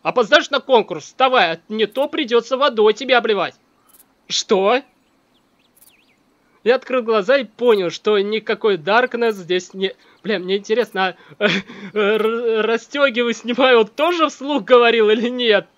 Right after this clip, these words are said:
Судя по ухмылке Жени, да, Семён такое ляпнул.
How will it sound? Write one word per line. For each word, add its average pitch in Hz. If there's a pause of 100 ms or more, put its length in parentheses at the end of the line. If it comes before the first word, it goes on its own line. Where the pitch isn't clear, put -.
(920)
Судя 254
по 226
ухмылке 233
Жени, 262
да, 175 (680)
Семён 226
такое 208
ляпнул. 156